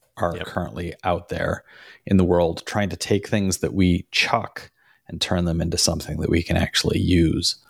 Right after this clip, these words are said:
Speaker 1: Before we get into that, though, I wanted to share some comments from our previous episodes, like this one from episode one seventy-eight, in which, and I think this is a topic that keeps resurfacing in the mailbag,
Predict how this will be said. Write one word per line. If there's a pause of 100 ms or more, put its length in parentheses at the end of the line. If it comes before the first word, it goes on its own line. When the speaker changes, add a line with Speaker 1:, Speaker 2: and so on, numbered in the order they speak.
(680)
Speaker 1:
Before
we
get
into
that,
though,
I
wanted
to
share
some
comments
from
our
previous
episodes,
like
this
one
from
episode
one
seventy-eight, (680)
in
which, (560)
and
I
think
this
is (720)
a
topic
that (640)
keeps
resurfacing (200)
in
the
mailbag,